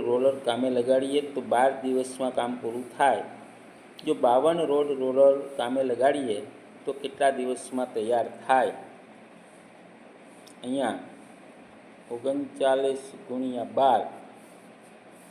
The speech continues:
ભાગ્યા બાવન, તેર તેરી ઓગણચાલીસ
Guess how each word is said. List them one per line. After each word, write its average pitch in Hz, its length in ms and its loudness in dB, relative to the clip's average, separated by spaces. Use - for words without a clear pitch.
ભાગ્યા 120 580 -4
બાવન, 123 300 2
તેર 139 260 0
તેરી 127 360 -4
ઓગણચાલીસ 135 720 0